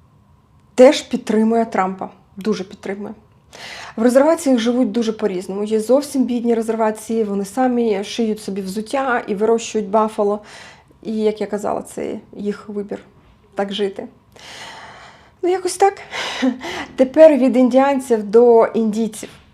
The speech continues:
Трамп сказав, що суттєво повисить мита на товари з Індії через закупівлю російської нафти.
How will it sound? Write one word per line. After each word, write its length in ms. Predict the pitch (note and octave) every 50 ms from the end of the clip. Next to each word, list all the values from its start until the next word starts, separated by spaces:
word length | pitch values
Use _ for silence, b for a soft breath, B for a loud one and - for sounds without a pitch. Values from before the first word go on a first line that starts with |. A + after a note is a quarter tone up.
| _ _ _ _ B B B B B B B _
Трамп 260 | - - E4 F4 E4+ F4
сказав, 480 | - - D#4+ D4 C#4 D4+ C#4+ A#3+ G#3+
що 180 | - - - A#3
суттєво 580 | - - C#4 C4 - - D#4+ E4 D#4+ D4+ D4
повисить 640 | D4 D4 - C#4 B3 B3+ D4 C#4+ D4 - C4 B3+ -
мита 360 | G#3+ A#3 C#4 D4+ C#4+ D4 A3
на 100 | G#3 G#3+
товари 680 | G#3 G#3 - G3 G#3 B3+ C#4 C#4+ C#4 C4+ C4 B3 - G#3+
з 140 | G#3 -
Індії 400 | - - C#4 C#4+ B3+ G#3 G3 G3+
через 360 | G3+ - - B3+ C4 C4+ C4 G#3+
закупівлю 540 | G#3 G#3 - G3 - - A#3 A3 A3+ A3+
російської 560 | G3+ G3+ G3 - A#3 A#3 A#3 - - - A3 G#3+
нафти. 400 | G#3 F#3 F#3+ - - - -